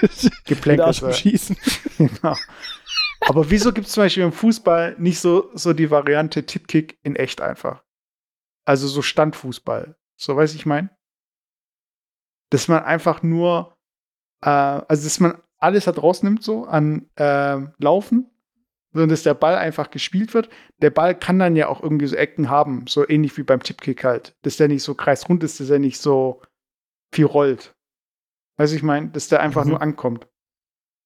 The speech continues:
Speaker 2: Und wenn wir, wenn wir halt irgendwie Sportarten auch entwickeln, so, wo man gar nicht dabei sein muss, weil in der Theorie könntest du es dann nämlich auch remote spielen.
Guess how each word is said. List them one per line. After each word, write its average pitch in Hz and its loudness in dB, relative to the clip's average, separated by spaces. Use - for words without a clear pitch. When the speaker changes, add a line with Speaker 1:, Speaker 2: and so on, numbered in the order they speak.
Speaker 2:
Und 151 2
wenn 156 2
wir, 175 2
wenn 156 2
wir 156 0
halt 156 0
irgendwie 160 -2
Sportarten 160 0
auch 139 -4
entwickeln, 131 -2
so, 131 -2
wo 139 -2
man 147 2
gar 147 2
nicht 151 -4
dabei 151 2
sein 131 -2
muss, 120 -12
weil 139 4
in 143 2
der 147 2
Theorie 156 2
könntest 151 0
du 151 -8
es 139 -10
dann 147 4
nämlich 151 -2
auch 170 2
remote 131 0
spielen. 120 -6